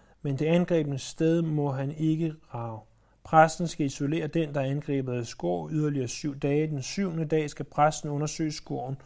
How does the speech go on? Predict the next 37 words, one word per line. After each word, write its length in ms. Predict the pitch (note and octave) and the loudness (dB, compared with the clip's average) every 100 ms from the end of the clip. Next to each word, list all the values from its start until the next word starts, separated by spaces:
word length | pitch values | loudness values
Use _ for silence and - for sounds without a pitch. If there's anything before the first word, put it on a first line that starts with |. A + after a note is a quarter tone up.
| - - - - | -20 -20 -20 0
Hvis 180 | D3+ | 0
det 140 | - C#3 | 0 0
så 180 | G#3 G3 | 4 6
viser 340 | G3 F3+ F#3+ | 4 2 -2
sig, 200 | F3 C#3 | -2 0
at 100 | C3+ | -2
skåren 360 | - - E3 D3 - | -4 -4 -2 -4 4
ikke 240 | C4 A#3 | 6 8
har 80 | C3 | 6
bredt 300 | B2+ C3+ C3 | 4 2 2
sig 160 | D3 C#3 | 0 0
på 120 | C3 | 0
huden, 340 | C#3+ D3+ D3+ | 0 0 -2
og 160 | C#3 A#2+ - - - - _ - | -2 -4 -8 -20 -20 -20 _ -2
den 200 | C#3+ C#3 | 0 2
viser 280 | F3 D#3 E3 | 0 2 0
sig 260 | - C#3 | 6 6
ikke 200 | D#3 F3 | 6 6
at 60 | F3 | 6
ligge 180 | C#3 C3 | 6 4
dybere 420 | F#3 A3 G3 D3 | 4 6 6 6
end 80 | C3 | 6
huden, 300 | D3 D3 D3 | 0 -2 -6
skal 180 | - | -4
præsten 440 | B2+ - D3+ D3+ E3+ | -4 2 2 2 -4
erklære 260 | - C3+ | -4 -4
ham 160 | B2 A#2+ | -4 -4
ren. 260 | B2 A#2+ A#2+ _ _ _ | -6 -8 -12 _ _ _
Han 200 | - C#3 | -6 -4
skal 200 | - C3 | 0 2
vaske 340 | C#3 D#3 - D#3 | 4 4 2 -4
sit 240 | - B2 | -4 -8
tøj, 360 | - F#3+ F#3 G3+ G3+ - | -2 4 6 4 -2 -16
så 220 | - - | -10 0
er 140 | C#3 C#3+ | 2 2
han 240 | D#3 D3+ | 0 0
ren. 200 | B2+ A#2+ | -2 -2